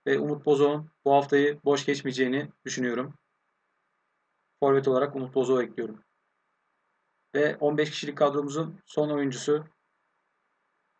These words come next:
Çoğu kişi büyük ihtimalle Balotelli'ye yönelecektir. Ama ben, e, Beşiktaş maçındaki üç sıfırdan üç üçe gelmede başrolde Hasan Bolongo'nun da olduğunu düşünüyorum.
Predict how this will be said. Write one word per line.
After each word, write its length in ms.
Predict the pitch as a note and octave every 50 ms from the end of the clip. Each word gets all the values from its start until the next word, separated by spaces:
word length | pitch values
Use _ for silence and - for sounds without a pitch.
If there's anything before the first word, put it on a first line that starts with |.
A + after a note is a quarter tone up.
| _ _ _ _ _ _ _ _ _ _ _ _ _ _ _ _ _ _ _ _ _ _ _ _ _ _ _ _
Çoğu 240 | - D3 D3+ D#3 D3+
kişi 360 | - - - - D3+ D3+ D#3 - - _ _ _ _ _ _ _ _ _ _ _ _ _ _ _ _ _
büyük 160 | C3+ C#3 C3+
ihtimalle 560 | C#3 - D3 C#3+ C#3 C#3 C3+ C#3 C#3+ D3 D3+ - _ _ _ _ _ _ _ _ _ _ -
Balotelli'ye 480 | B2+ C3 C3 C3 D3+ C#3 C#3 D3+ D3+
yönelecektir. 720 | D3+ D3+ D3+ D3+ D3 C#3+ C#3 D3+ D3 - - D#3 D#3 - - _ _ _ _
Ama 320 | _ C3 C#3 D3 C#3+ B2+ B2+
ben, 280 | B2+ B2+ C3+ C3+ - - _ _
e, 360 | C3+ B2+ B2 B2 B2 B2 A#2
Beşiktaş 380 | C3 C3 B2+ - - D3+ D3 D3
maçındaki 360 | C#3 C#3 C#3 - C#3 C#3+ C#3+
üç 100 | C#3 C#3+
sıfırdan 360 | - D#3 - D3+ C#3+ D3 C#3+
üç 160 | C#3+ C#3+ - -
üçe 140 | - D3
gelmede 480 | C#3 C#3+ C#3+ C#3 C3+ C3+ C3 C#3 D3 D3 - _ _ _ _ _ _ _ _ _ _ _ _ _ _
başrolde 440 | C3 C#3 C3+ - D3 C#3 C3+ C#3 C3
Hasan 300 | B2+ B2+ - C#3+ C#3 C#3
Bolongo'nun 500 | C#3 C#3 C#3+ C#3+ C#3+ C#3+ C#3+ C#3+ C#3+ C#3
da 40 |
olduğunu 280 | C#3+ C#3 C3 C#3 C#3+ C#3+
düşünüyorum. 480 | C#3 - - D3 C#3+ C#3+ D3 D3 D3+